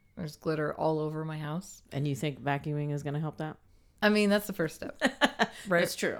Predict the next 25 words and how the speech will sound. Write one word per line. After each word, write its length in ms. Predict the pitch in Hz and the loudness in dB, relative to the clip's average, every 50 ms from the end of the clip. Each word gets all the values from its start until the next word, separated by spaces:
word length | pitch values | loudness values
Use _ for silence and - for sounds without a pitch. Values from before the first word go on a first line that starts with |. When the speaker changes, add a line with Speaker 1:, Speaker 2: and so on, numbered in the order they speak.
| - | -4
Speaker 2:
I'll 100 | - - 175 | -4 -2 -2
give 140 | 160 156 135 | 0 -2 -2
you 60 | 123 | 0
that. 220 | 120 113 110 - - - _ - - | -2 -2 -4 -8 -16 -20 _ -6 -2
Speaker 1:
Um, 400 | - 175 170 165 160 160 156 156 | 0 0 2 2 0 0 -2 0
but 160 | - 175 165 | 2 2 2
really, 280 | 170 180 196 196 196 196 | 6 6 8 8 8 6
like, 180 | 180 170 160 - - | 6 4 2 2 0
anything 800 | 165 165 175 175 165 - 170 165 165 165 160 156 156 156 156 151 - - - - | 0 2 2 2 2 2 0 0 0 0 -2 -2 -2 -4 -6 -8 -12 -20 -8 -4
mess-wise 580 | 165 160 165 156 - - 170 160 156 156 156 151 | -2 -2 -2 -2 -2 -2 0 0 0 0 -2 -4
that's 200 | 151 151 - - | -8 -10 -10 -6
on, 560 | 165 165 156 156 151 151 147 147 147 151 151 _ - - - - _ | -6 -4 -4 -2 -4 -4 -4 -6 -8 -8 -10 _ -20 -20 -20 -20 _
that's 260 | - 160 151 - - - - - - - - - - - - - - - - - | -12 -10 -10 -10 -14 -16 -20 -20 -20 -20 -20 -20 -20 -20 -20 -20 -20 -20 -2 2
vacuumable, 720 | 170 160 165 165 - 160 151 143 139 143 143 139 156 170 - - _ - | 2 2 2 0 -4 -6 -4 -4 -6 -6 -6 -6 -6 -6 -8 -10 _ -2
Speaker 2:
Mm-hmm. 60 | 165 165 | 0 2
Speaker 1:
um, 360 | 160 170 170 185 - - 165 - - - _ - - - - _ - | 2 2 0 -2 -2 -6 -8 -10 -14 -20 _ -20 -20 -20 -20 _ -12
that's 140 | 170 - | -10 -6
on 160 | - 170 165 160 | -2 -2 -2 -2
the 60 | 151 | -2
floor, 260 | - - 156 151 156 | -2 -2 0 0 0
it's 140 | - - - | 0 -2 -4
just 260 | - 196 - - - | -6 -8 -8 -6 -10
so 340 | - - - - 262 254 262 | -8 -6 0 2 4 4 4
satisfying 840 | 254 262 254 262 262 247 - - 240 240 240 233 240 240 233 233 220 | 2 -2 -4 -4 -6 -8 -4 -2 0 2 2 2 2 0 0 -2 -4
to 580 | - - 233 226 226 226 226 226 220 220 220 | -4 -2 -2 0 0 0 0 0 0 -2 -4